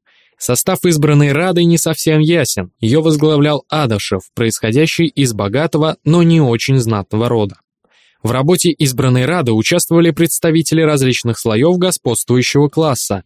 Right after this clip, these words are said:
князья Курлятьев, Курбский, Воротынский,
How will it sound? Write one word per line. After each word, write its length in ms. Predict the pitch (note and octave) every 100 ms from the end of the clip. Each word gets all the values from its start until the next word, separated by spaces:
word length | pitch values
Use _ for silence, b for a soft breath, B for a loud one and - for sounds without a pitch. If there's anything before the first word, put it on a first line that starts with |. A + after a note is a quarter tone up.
| _
князья 420 | C#3 C#3 C3 C#3
Курлятьев, 760 | A#2 B2 A2+ A2 D#3 - E3 -
Курбский, 600 | _ C3+ D#3 - - E3+ D#3+
Воротынский, 840 | B2+ B2 G#2+ A#2 C#3+ - - E3+